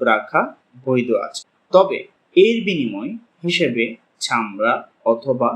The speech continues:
গোশত দেওয়া জায়েজ নয়, তার জন্য ভিন্ন মজুরি দিতে হবে। অর্থাৎ আপনি কোরবানির দিন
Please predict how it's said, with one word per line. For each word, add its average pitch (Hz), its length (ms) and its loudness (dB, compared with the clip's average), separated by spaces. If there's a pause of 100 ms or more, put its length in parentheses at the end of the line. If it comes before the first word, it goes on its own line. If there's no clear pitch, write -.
(260)
গোশত 143 340 0 (160)
দেওয়া 113 220 0 (240)
জায়েজ 107 360 0
নয়, - 200 -18 (180)
তার 139 320 4
জন্য 113 260 -6 (460)
ভিন্ন 175 300 -4 (180)
মজুরি 123 380 -4 (260)
দিতে 120 220 -2
হবে। 107 260 -6 (440)
অর্থাৎ 156 440 0 (500)
আপনি 120 400 0 (320)
কোরবানির 117 680 0 (220)
দিন 175 200 -2